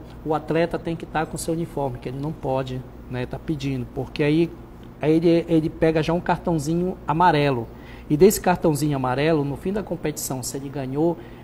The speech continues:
com diferença de um ponto, ele perde pro, pro seu adversário, porque ele não tava com seu material. Então, e os locais, é, é, pra nós treinarmos, por quê? Porque a esgrima, ela tem que ter uma cadeira própria,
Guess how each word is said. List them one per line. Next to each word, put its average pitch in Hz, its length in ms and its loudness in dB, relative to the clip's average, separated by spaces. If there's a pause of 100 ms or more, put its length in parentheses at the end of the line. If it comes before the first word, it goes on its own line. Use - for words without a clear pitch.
com 147 120 -2
diferença 151 480 -2
de 156 100 -2
um 196 80 0
ponto, 165 380 -2
ele 156 120 -2
perde 143 380 -2
pro, 143 200 -2 (180)
pro 139 100 -6
seu 143 160 -2
adversário, 143 800 -2
porque 131 240 -8
ele 135 100 -4
não 151 160 -4
tava 143 360 -2
com 156 140 -6
seu 143 180 -6
material. 139 640 -2 (960)
Então, 180 420 4 (220)
e 185 120 4
os 208 120 6
locais, 180 640 6
é, 151 220 4
é, 127 640 0 (140)
pra 143 180 0
nós 147 220 0
treinarmos, 147 480 0
por 175 220 0
quê? 131 260 -2 (260)
Porque 160 320 0 (140)
a 208 120 6
esgrima, 180 480 2
ela 170 140 4
tem 175 180 0
que 175 100 -6
ter - 120 0
uma 180 120 0
cadeira 170 360 0
própria, 147 720 0